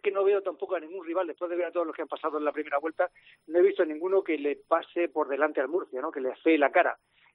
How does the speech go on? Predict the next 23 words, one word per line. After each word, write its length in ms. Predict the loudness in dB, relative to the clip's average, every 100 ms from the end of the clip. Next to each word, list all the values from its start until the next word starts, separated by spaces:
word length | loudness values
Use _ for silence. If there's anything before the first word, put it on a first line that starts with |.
| _
Sí 100 | -4
que 120 | 0
he 20 | 0
visto 240 | 2 0
que 260 | 0 0 2
a 120 | 2
otros 260 | 2 -2 -8
que 80 | -8
puntualmente 560 | -8 -4 -4 -2 -2
le 100 | 0
han 80 | -2
puesto 240 | -4 -6
en 60 | -4
apuros. 440 | -2 -2 -4 -6 -14 _ _
O 40 |
sea, 140 | -12
no, 200 | -6 -4
no 80 | -4
es 80 | -2
que 120 | 2
vaya 220 | 4 4
sobrado, 400 | 2 -2 0 0
¿no? 160 | -2 -8